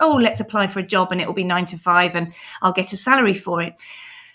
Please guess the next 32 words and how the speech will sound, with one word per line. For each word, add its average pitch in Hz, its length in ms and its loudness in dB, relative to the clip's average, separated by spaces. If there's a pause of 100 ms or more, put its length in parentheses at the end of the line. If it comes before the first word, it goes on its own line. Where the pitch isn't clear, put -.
(360)
Because 294 320 2
of 294 100 0
my 269 240 0
age 226 300 6
and 220 80 2
because 208 220 -2
I - 20 -4
had 196 140 -4
a 202 40 0
twenty-five-year 190 640 -2
teaching 196 400 -4
career 190 320 -2
behind 226 500 0
me, 180 200 2
I 180 80 4
was 185 160 -2
in 190 80 0
a 185 60 -2
financial 190 500 -2
position 190 640 0
that 185 160 0
enabled 202 560 6
me 185 160 0
to 196 100 -4
do 196 220 2
that. 180 180 2
And 180 160 0 (140)
when 196 160 0
I 190 160 2
often 196 320 -4
talk 190 300 -4
to, 175 280 -2